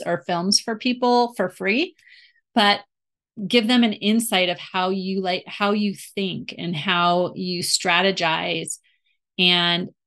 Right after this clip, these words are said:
some of that wealth of knowledge that you have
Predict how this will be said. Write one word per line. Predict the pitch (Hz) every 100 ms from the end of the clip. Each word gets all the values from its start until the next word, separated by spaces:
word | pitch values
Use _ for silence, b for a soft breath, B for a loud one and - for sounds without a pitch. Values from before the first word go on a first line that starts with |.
| _ -
some | - 208
of |
that | 196 -
wealth | 175 185 185 202 - - _ -
of | 180 175 170 _ _ -
knowledge | 185 175 180 208 185 160 -
that | -
you | 165 170
have | 147 147 151 214